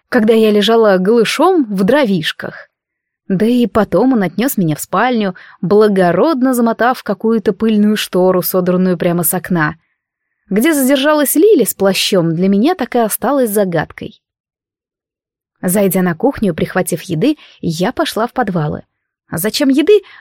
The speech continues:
Ну, так логично же. За всё время я ни разу не видела, чтобы Одан выбирался из своей комнаты и что-то ел. Я даже подговорила Франциска,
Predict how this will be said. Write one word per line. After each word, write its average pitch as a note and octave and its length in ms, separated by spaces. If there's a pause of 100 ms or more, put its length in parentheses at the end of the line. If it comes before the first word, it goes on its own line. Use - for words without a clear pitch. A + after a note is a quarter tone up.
Ну, F4 360
так - 260
логично D4+ 500
же. F#3+ 240 (480)
За G3+ 160
всё F#4+ 180
время D4 300
я B3 120
ни B3 100
разу B3+ 240
не A#3+ 100
видела, A#3 320
чтобы A#3 360
Одан B3+ 200
выбирался A#3 540
из B3+ 60
своей C#4 300
комнаты A#3+ 420
и - 20
что-то C4+ 280
ел. F3 300 (340)
Я G3 200
даже B3 340 (320)
подговорила A3 680
Франциска, F#3 880